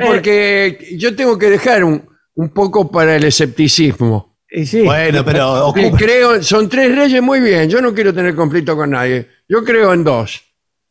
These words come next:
Speaker 1: Y Melchor no.
Speaker 3: <laughs>
Speaker 1: Y ya está. Entonces, cuando viene uno que es escéptico, yo digo, "Sí, Melchor, mire si va a existir Melchor."
Speaker 3: <laughs>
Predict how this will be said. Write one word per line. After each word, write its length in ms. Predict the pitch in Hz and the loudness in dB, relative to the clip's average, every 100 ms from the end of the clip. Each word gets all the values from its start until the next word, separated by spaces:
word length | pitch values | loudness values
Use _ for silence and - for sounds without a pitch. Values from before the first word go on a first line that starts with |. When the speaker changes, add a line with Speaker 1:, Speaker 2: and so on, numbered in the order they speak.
| _ - | _ -4
Speaker 1:
Y 100 | 147 | 0
Melchor 480 | 165 170 - 208 | 2 2 2 2
no. 480 | 196 131 123 104 - _ | 2 0 -2 -6 -12 _
Speaker 3:
<laughs> 80 | - | -8
Speaker 1:
Y 60 | 113 | -2
ya 60 | 110 | -2
está. 220 | - - 131 131 - - _ | -4 -12 -12 -16 -18 -20 _
Entonces, 360 | 147 214 196 | -2 0 2
cuando 240 | 208 202 220 | 2 2 2
viene 280 | 247 233 220 | 2 2 2
uno 320 | 247 226 180 | 2 2 0
que 120 | 190 | 0
es 100 | 170 | 0
escéptico, 880 | 170 254 233 - 175 135 127 113 _ _ _ _ - | 0 0 -2 -2 -6 -4 -6 -8 _ _ _ _ -4
yo 100 | 165 | -2
digo, 180 | 160 139 | 0 0
"Sí, 100 | 170 170 160 | 0 2 2
Melchor, 640 | 151 147 135 - 190 160 131 | 2 0 -2 0 2 2 0
mire 260 | 160 156 | 0 0
si 120 | 123 | 0
va 100 | 131 | -2
a 20 | 135 | -2
existir 440 | - 123 - 127 | -4 -6 -2 -2
Melchor." 580 | 123 117 - 95 73 - _ _ _ _ _ _ | 0 -2 -6 -8 -10 -14 _ _ _ _ _ _
Speaker 3:
<laughs> 200 | 95 - | -20 -10